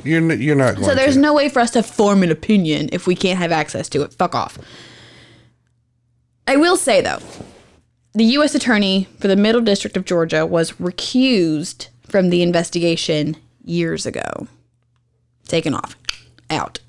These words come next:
Speaker 1: There's been several people that were on this case and dropped.
Speaker 2: Mm-hmm. That's fishy to me. That's suspicious. In January twenty twenty-two interview, Kenneth Johnson said, quote, "Do not believe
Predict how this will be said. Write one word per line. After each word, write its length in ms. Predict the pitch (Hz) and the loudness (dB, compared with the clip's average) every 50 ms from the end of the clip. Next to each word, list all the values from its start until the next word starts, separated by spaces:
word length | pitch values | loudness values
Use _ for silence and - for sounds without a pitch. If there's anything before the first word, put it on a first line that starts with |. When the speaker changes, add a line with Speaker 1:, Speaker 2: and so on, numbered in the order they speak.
| _ _ _ _ _ _ _ _ _ _ _ | _ _ _ _ _ _ _ _ _ _ _
Speaker 1:
There's 380 | - 135 147 165 170 165 - | -8 -4 -2 0 0 0 0
been 160 | - 160 135 120 | 0 0 -2 -2
several 400 | - - 180 180 165 139 113 98 | -4 -2 -2 0 2 2 0 0
people 380 | - 110 95 92 101 98 98 | 0 -4 -4 -4 -2 -4 -2
that 180 | 92 90 - 69 | -2 -4 -6 -4
were 220 | 87 110 110 110 | -2 0 0 2
on 100 | 110 107 | 2 0
this 160 | 104 98 - | -2 -4 -6
case 360 | - - 101 92 90 90 - - | -4 -4 -4 -4 -4 -6 -8 -8
and 340 | 92 98 101 95 95 92 | -6 -4 -4 -4 -4 -4
dropped. 400 | 98 95 90 90 - - - - - _ _ - | -4 -4 -4 -4 -8 -10 -14 -20 -20 _ _ -4
Speaker 2:
Mm-hmm. 680 | 175 185 170 180 170 160 156 160 170 214 285 330 - _ _ _ _ _ _ _ _ _ _ _ _ _ _ _ _ _ _ _ _ _ _ _ _ _ _ _ _ _ - | -4 -2 -2 -2 -2 0 0 0 0 0 -2 -4 -6 _ _ _ _ _ _ _ _ _ _ _ _ _ _ _ _ _ _ _ _ _ _ _ _ _ _ _ _ _ -10
That's 240 | - 147 147 - - | -8 -8 -8 -6 -6
fishy 260 | - 196 - - - | -8 -8 -8 -8 -14
to 80 | - | -14
me. 160 | 65 - - - _ _ _ - | -14 -16 -16 -18 _ _ _ -18
That's 220 | - - - - | -18 -18 -16 -16
suspicious. 760 | - - 226 208 - - - - 190 190 - - - - - - _ _ _ _ _ _ - - - - - - - - _ _ - | -16 -14 -12 -12 -12 -14 -14 -14 -16 -16 -16 -16 -18 -20 -20 -20 _ _ _ _ _ _ -20 -20 -20 -20 -20 -20 -20 -20 _ _ -4
In 160 | 214 220 214 | 2 4 4
January 520 | 202 233 220 226 233 233 233 226 226 220 220 | 4 4 2 2 2 2 2 2 2 2 0
twenty 300 | - - - 226 220 214 | -2 -2 -2 0 0 0
twenty-two 720 | - - 220 202 190 196 - - - 285 294 302 302 285 - | 0 0 -2 -2 -2 -4 -6 -2 0 2 4 4 4 4 2
interview, 560 | - 185 180 175 175 180 175 175 175 175 180 | 2 0 0 0 0 2 2 2 2 2 0
Kenneth 400 | - - - 196 196 196 202 - | -2 -2 -2 0 0 0 -2 -2
Johnson 440 | - 185 180 190 185 - 190 185 180 | -2 0 0 0 0 -2 -2 -2 -2
said, 360 | - - 185 180 170 - - | 0 2 2 2 2 0 -2
quote, 380 | - - 185 170 - - 170 | -2 0 0 0 0 -2 -2
"Do 140 | - 214 247 | 2 4 4
not 200 | 262 277 277 262 | 6 4 4 2
believe 400 | 262 262 247 226 208 202 208 208 | 2 4 4 4 4 2 0 -2